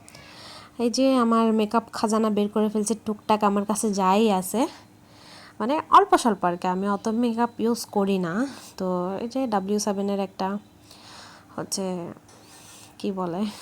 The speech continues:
ভুলেও গেছি, আমিও ভুলে গেছি, মানে টুকটাক মেকআপ আইটেম আর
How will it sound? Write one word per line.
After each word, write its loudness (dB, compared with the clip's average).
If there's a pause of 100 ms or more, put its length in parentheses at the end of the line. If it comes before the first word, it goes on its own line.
(600)
ভুলেও 6
গেছি, 2
আমিও 2
ভুলে 4
গেছি, -10 (460)
মানে 4
টুকটাক 2 (460)
মেকআপ 2
আইটেম 4
আর 0